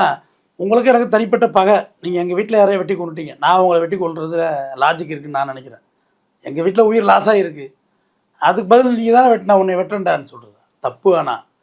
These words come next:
சட்டப்படி தான் தண்டிக்கணும், ஆனா அதுல ஒரு நியாயம் இருக்கிறதா நான் நினைக்கிறேன், ஒரு தர்மம் இருக்கு. ஆனா எதுவுமே இல்லை, யாரை வேணுமோ வெட்டுவேன்னா அது எப்படி? உங்க வீட்டுல நீங்க தான் கொலை பண்ணீங்க, உங்களை தான் நான் வெட்டணும். உங்க வீட்டுல உங்க வீட்டு குழந்தை, உங்க வீட்டு பொம்னாட்டி ஜனத்தை உழுது வெட்டினா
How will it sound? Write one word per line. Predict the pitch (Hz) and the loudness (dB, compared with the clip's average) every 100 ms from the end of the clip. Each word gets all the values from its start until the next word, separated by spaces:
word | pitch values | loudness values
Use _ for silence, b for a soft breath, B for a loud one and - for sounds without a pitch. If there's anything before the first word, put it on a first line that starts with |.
| _ _ | _ _
சட்டப்படி | - 135 - 185 185 | -14 -2 0 0 0
தான் | 208 180 | 0 0
தண்டிக்கணும், | 170 175 151 123 - | -4 -6 -8 -8 -2
ஆனா | 160 170 | 2 2
அதுல | 160 | 0
ஒரு | 147 139 | -4 -2
நியாயம் | 156 262 254 | 0 4 2
இருக்கிறதா | 208 185 185 165 | 0 -2 -2 -4
நான் | 147 | -10
நினைக்கிறேன், | 143 139 117 _ _ _ _ _ | -16 -18 -18 _ _ _ _ _
ஒரு | 208 196 | -4 2
தர்மம் | 240 247 254 196 | 2 4 0 -2
இருக்கு. | 131 _ _ _ _ _ _ _ _ _ | -8 _ _ _ _ _ _ _ _ _
ஆனா | 240 262 220 | -2 0 4
எதுவுமே | 247 311 320 320 | 4 6 6 6
இல்லை, | 311 269 | 6 6
யாரை | 277 294 | 6 6
வேணுமோ | 285 294 | 4 4
வெட்டுவேன்னா | 277 262 254 254 | 4 2 4 2
அது | 220 | 2
எப்படி? | 185 185 156 _ _ _ _ _ _ _ _ _ _ _ | -2 -6 -12 _ _ _ _ _ _ _ _ _ _ _
உங்க | 185 220 | 0 2
வீட்டுல | 233 247 | 2 0
நீங்க | 240 233 | 0 4
தான் | 240 | 4
கொலை | 214 202 | 2 -2
பண்ணீங்க, | 180 160 151 | -6 -8 -8
உங்களை | 196 214 | -2 2
தான் | 220 | 4
நான் | 208 190 | 2 -2
வெட்டணும். | 156 - 107 _ _ _ _ | -6 -14 -16 _ _ _ _
உங்க | 180 208 | 0 0
வீட்டுல | 214 208 | 0 -4
உங்க | 196 | -2
வீட்டு | 196 190 | -4 0
குழந்தை, | 190 190 170 156 156 160 _ _ _ | 2 2 0 -2 -2 -8 _ _ _
உங்க | 175 | -6
வீட்டு | 185 175 | -6 -4
பொம்னாட்டி | 185 202 175 | -2 -2 -2
ஜனத்தை | 165 151 151 | -8 -8 -8
உழுது | 160 160 | -8 -8
வெட்டினா | 151 160 | -6 -8